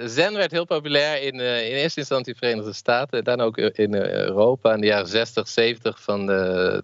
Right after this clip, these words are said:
van de twintigste eeuw. En toen, en met name, ja, een bepaald, een bepaalde, eh, vorm van zen die erg gericht was op meditatie en, eh, gebaseerd op, eh, eh,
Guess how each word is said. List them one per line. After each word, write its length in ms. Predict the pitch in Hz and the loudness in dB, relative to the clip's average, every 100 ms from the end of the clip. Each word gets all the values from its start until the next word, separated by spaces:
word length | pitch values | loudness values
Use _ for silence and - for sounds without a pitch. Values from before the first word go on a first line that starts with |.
| - | -8
van 180 | - 101 | -2 -2
de 80 | |
twintigste 520 | 92 117 110 - 104 135 | 2 0 2 2 4 4
eeuw. 180 | 175 113 | 2 0
En 160 | 92 | -4
toen, 320 | 90 202 190 | -6 -6 -2
en 320 | 180 196 92 98 | 0 0 0 0
met 160 | 101 | 0
name, 400 | 117 123 139 123 104 _ | 2 0 0 -4 -6 _
ja, 220 | - 101 82 | -14 -4 -4
een 80 | |
bepaald, 360 | 98 98 123 107 _ _ _ | -4 0 2 0 _ _ _
een 100 | 107 | -8
bepaalde, 960 | 107 104 127 113 110 110 110 110 107 98 | -8 -2 0 2 0 -2 0 2 0 0
eh, 160 | 113 107 - | 0 0 0
vorm 540 | 131 127 120 110 104 95 | 2 2 2 -4 -10 -8
van 240 | 104 95 | -8 -6
zen 260 | 104 101 98 | -2 -2 -2
die 140 | 98 | -2
erg 300 | 90 87 - | -2 -2 -6
gericht 220 | 101 95 | -10 -8
was 260 | - 82 - | -6 -8 -8
op 140 | 82 - | -12 -10
meditatie 1120 | 92 82 - - 98 92 90 - 82 80 - | -8 -8 -8 -4 2 2 0 -10 -8 -8 -8
en, 300 | 76 80 82 - - - - - - | -8 -10 -12 -18 -20 -20 -20 -20 -4
eh, 180 | 90 | -2
gebaseerd 500 | 87 101 92 127 123 | 0 0 2 0 0
op, 260 | 104 110 101 | -2 -4 0
eh, 360 | 110 104 104 | 2 2 2
eh, 60 | 101 | -2